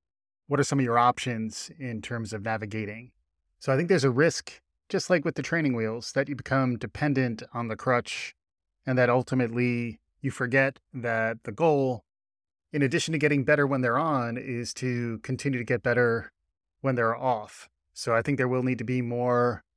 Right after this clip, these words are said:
focused thought about when do I turn on the crutch? When do I turn it off? When do I turn on the G P S? When do I learn to navigate on my own? Just because A I can do some of the mundane, grind it out kind of things,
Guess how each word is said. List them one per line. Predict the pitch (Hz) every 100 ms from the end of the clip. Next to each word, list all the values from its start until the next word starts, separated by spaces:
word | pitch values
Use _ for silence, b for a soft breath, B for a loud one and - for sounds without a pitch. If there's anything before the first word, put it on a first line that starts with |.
| _ _ _ _ _
focused | - 165 135 -
thought | 135
about | 127 127 123 120 -
when | 135 135 139
do |
I | 127
turn | 117 - 170
on | 151 151 143
the |
crutch? | 131 170 156 - - - 117
When | 120
do | 117
I | 113
turn | - 123
it | 113
off? | 113 107 -
When | 123
do | 120
I | 113
turn | 104 156 143
on | 139 135
the |
G | 127 135
P | - 131
S? | 131 - - - _ _ _ _ _ _ _
When | 120
do | 120
I | 113
learn | 117 117
to | 113
navigate | 107 110 104 110 107 113 _ _ _
on | 110
my | 107 104
own? | 101 110 127 _ _ _ _
Just | - 190 -
because | 170 165 131
A | 135
I | 127 135
can | 123 131
do | 131 127
some | - 123
of |
the | 117
mundane, | 120 123 120 127 127 123 120 117 - _ _ _ _ _ -
grind | 117 135 131
it | 120
out | 123 110
kind | 117 117
of | 113
things, | - 123 120 113 95 -